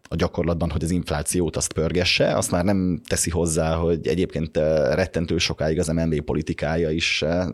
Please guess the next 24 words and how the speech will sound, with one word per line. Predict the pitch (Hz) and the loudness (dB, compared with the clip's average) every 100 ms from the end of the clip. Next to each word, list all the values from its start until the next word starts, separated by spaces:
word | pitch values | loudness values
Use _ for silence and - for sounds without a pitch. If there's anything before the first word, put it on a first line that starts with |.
| - | -6
ezt | - - | -4 -2
segítette | - 87 87 90 - | 0 -2 -2 -4 0
elő. | 87 101 113 127 - - - - - - - - - _ | 2 4 4 0 -6 -20 -20 -20 -20 -20 -20 -20 -20 _
És | - | 0
azután, | 147 185 104 | 0 2 2
hogy | 95 | 4
Matolcsi | 92 101 92 - | 4 4 2 2
György, | 82 90 85 85 | 2 4 4 2
eh, | 80 85 80 | 4 4 2
a | - | 0
parlamentben | - 101 101 92 78 80 | 0 2 4 2 2 2
beszélt, | 78 - 101 104 104 | 2 2 4 4 4
eh, | - 90 85 85 - _ _ _ _ - - _ | 2 4 4 0 -8 _ _ _ _ -20 -20 _
Orbán | - 104 98 | 0 2 2
Viktor | 87 - 85 | 2 2 2
a | 82 80 78 | 4 4 2
gazdasági | 85 80 80 78 78 82 | 0 0 0 0 0 0
évnyitón, | 80 82 80 80 87 87 | 0 -2 -2 0 2 2
eh, | 82 87 85 85 - _ _ _ | 2 2 0 -2 -8 _ _ _
tartott | 85 85 - | -2 0 0
ugye | 85 | 0
beszédet, | 82 92 117 131 151 - - - - - - _ | 2 2 2 2 0 -4 -12 -12 -16 -20 -20 _
és, | 92 92 - | 0 2 4
em, | 92 95 92 92 | 4 6 4 4